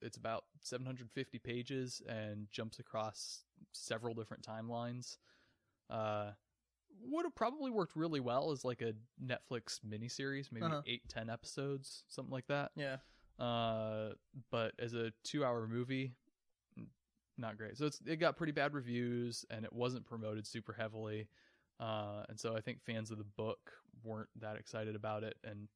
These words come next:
Speaker 1: no one else really cares 'cause it kinda just looks like a, another drama
Speaker 2: Yeah.
Speaker 1: to, on the outside, and it wasn't getting any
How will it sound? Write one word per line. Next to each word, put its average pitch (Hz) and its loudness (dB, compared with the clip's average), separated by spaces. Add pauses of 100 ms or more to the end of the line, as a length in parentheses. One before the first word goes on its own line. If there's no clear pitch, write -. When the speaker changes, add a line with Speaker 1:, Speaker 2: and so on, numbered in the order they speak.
Speaker 1:
no 110 -4
one 107 -4
else 107 -6
really 107 -2
cares 107 -4
'cause 107 -10
it - -12
kinda 107 -4
just 107 -8
looks 110 -10
like 110 -6
a, 107 -4 (140)
another 113 -4
drama 113 -2 (100)
Speaker 2:
Yeah. 147 2 (460)
Speaker 1:
to, - -4
on 110 -4
the 107 0
outside, 135 4
and 107 -2
it - -4
wasn't 107 -4
getting 107 -6
any 107 -6